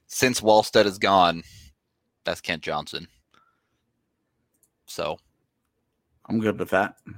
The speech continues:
Speaker 1: I think they just take the most talent they can get their hands on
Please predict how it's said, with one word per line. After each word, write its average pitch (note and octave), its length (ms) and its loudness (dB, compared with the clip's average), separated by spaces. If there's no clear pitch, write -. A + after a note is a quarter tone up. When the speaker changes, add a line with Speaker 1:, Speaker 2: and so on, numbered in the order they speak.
Speaker 1:
I G#2+ 60 -12
think G2+ 240 -10
they E2+ 140 -4
just F2+ 260 -8
take - 360 -2
the F#2+ 60 -4
most G2+ 300 -2
talent G2 320 -2
they F2+ 140 -4
can F2+ 120 -14
get E2+ 180 -4
their E2 100 -6
hands E2 320 -6
on E2 260 -4